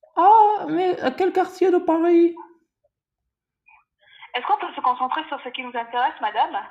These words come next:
Speaker 1: Mais moi, je suis curieuse et du coup, ça m'intéresse.
Speaker 2: Vous êtes un homme ou une femme déjà ?
Speaker 1: Ah bah, j'espère que vous avez vu que j'étais une femme.
Speaker 2: Pardon ?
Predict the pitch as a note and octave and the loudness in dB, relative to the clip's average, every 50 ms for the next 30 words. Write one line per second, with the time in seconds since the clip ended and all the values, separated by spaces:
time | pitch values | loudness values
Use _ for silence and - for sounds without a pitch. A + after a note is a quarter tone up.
0 | - _ - A#3+ D#4 E4 F4+ G4 F4+ E4 E4+ D#4+ - - F4 E4 E4+ - F4 F4 | -14 _ -6 -2 0 0 2 2 2 2 0 0 2 2 2 2 4 4 4 6
1 | F4 F4 F4 F#4 F#4+ G4 F#4+ F4 F4+ F4+ F4 E4+ E4+ E4+ E4 D#4 E4 D#4+ D#4+ - | 6 6 6 6 6 6 6 6 6 4 6 6 4 4 4 4 2 2 4 4
2 | F4+ F4 F4 E4+ D#4+ D4+ D4+ D4 D4 - D4+ C#4+ D#4 E4+ F#4+ F#4+ F#4 F#4+ - - | 4 4 4 2 2 2 2 0 0 -2 -2 0 2 2 2 0 0 -4 -10 -18
3 | _ _ _ _ _ _ _ _ _ _ - D#4 D#4 D#4 D#4+ D4 C#4+ E4 F#4+ G#4+ | _ _ _ _ _ _ _ _ _ _ -10 -10 -6 -4 -4 -4 -2 -2 -2 -2
4 | - F4+ D4 B3+ B3+ - - C#4+ C#4 C#4 C4+ B3+ A3+ A#3+ A#3 A#3 A3+ A3+ A#3 B3 | -2 -2 -4 -4 -6 -4 -2 0 0 0 -2 -4 -8 -6 -6 -4 -2 0 0 0
5 | C4+ - - - - _ _ _ _ _ _ _ _ - - - _ - C4 B3+ | -2 -4 -14 -20 -20 _ _ _ _ _ _ _ _ -20 -20 -20 _ -8 -2 0
6 | D#4+ D#4 D#4 D#4 D4+ - - G4 G4+ G4 G4 F#4 F4 E4 E4 D#4 E4+ F4 D#4+ F4 | 0 2 2 0 0 0 0 2 2 2 4 4 4 6 6 4 4 4 4 2
7 | D#4+ D#4+ D4+ D4+ - D4+ D#4 D4 D4 D#4 D#4 - - F#4+ G4+ G#4 F#4+ E4+ C#4 A3+ | 2 2 2 2 2 0 0 0 0 -2 -2 2 4 4 6 6 4 2 -2 -4
8 | - - - _ _ _ _ _ _ _ _ _ _ _ _ _ _ _ _ _ | -10 -14 -20 _ _ _ _ _ _ _ _ _ _ _ _ _ _ _ _ _
9 | _ _ _ _ _ _ _ _ _ - - C#4 F4+ - C#4 - | _ _ _ _ _ _ _ _ _ -2 0 0 0 0 0 2